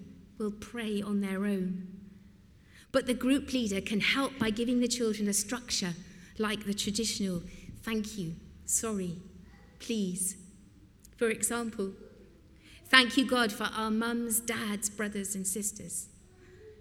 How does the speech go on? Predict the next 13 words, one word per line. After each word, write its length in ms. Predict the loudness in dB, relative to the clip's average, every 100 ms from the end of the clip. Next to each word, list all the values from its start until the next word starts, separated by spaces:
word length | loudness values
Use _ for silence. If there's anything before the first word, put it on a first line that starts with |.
| 2
Sorry 640 | 6 8 8 6 4 -8 -14 -18 -20 -20 -8
when 140 | -2 0
we 100 | 2
get 240 | 0 -4
cross 360 | -8 0 0 0
with 120 | -6
them. 220 | -6 -8 -12 -20 -20 -20 -20 -20 -20 -20 -20 -18 -4
Please 600 | 0 2 2 2 2 -2 -16 -20 -20 -20 -8
help 240 | -6 -4
us 180 | 0 0
to 100 | -2
be 100 | -6
kind. 580 | -4 -4 -2 -4 -6